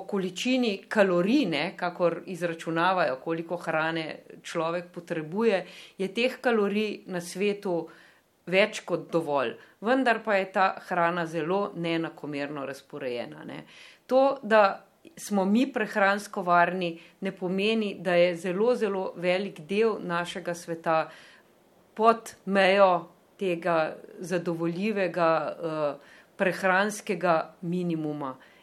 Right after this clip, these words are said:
In zaradi tega, ker se mi ukvarjamo predvsem z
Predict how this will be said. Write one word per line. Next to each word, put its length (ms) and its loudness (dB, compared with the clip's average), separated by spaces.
In 280 -6
zaradi 400 -2
tega, 460 2
ker 160 -6
se 180 -4
mi 320 2
ukvarjamo 880 4
predvsem 720 2
z 380 2